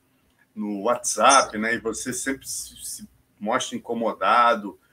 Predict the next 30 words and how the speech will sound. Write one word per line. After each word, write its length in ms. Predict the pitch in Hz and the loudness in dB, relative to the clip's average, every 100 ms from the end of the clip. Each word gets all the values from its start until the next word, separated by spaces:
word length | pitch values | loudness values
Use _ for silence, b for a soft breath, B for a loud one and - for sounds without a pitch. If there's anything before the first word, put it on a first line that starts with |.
| b b b | b b b
e, 320 | 107 107 120 120 | -6 -6 -4 -6
e 60 | |
você 320 | 107 117 - | -4 -4 -4
tem 160 | 131 151 | 0 2
acesso 720 | 139 - - - 131 143 - | 2 0 -4 4 4 4 0
a 60 | 123 | -8
pessoas 520 | 123 - - 131 120 | -8 -8 -4 -4 0
aí 240 | 113 131 | 0 -2
que 300 | 135 139 135 | -6 -4 -2
a 80 | 120 | 0
mídia 340 | 110 120 127 135 | -2 -4 -4 -4
não 200 | 117 101 | -4 -6
tem, 540 | 113 117 143 127 107 | -2 0 0 -2 -6
que 240 | _ 101 101 | _ -20 -16
muitas 260 | 123 113 | -12 -12
vezes 220 | 113 127 123 | -8 -10 -10
os 100 | 135 | -10
lutadores 540 | 135 120 117 147 147 | -2 -2 0 0 0
não 100 | 151 | -2
têm, 180 | - 160 | 0 -2
até 140 | - | 0
porque 180 | - - | -6 -2
eles 160 | 180 180 | -2 -2
não 160 | 190 | -4
podem 300 | - 165 156 | 2 2 2
falar, 520 | 156 175 156 123 113 113 | 0 2 6 6 4 0
né, 160 | 113 b b b b - | -8 b b b b -12
que 100 | 110 | -8
são 420 | - 120 131 131 | 0 2 2 2
os, 400 | 131 - - | 0 -2 -6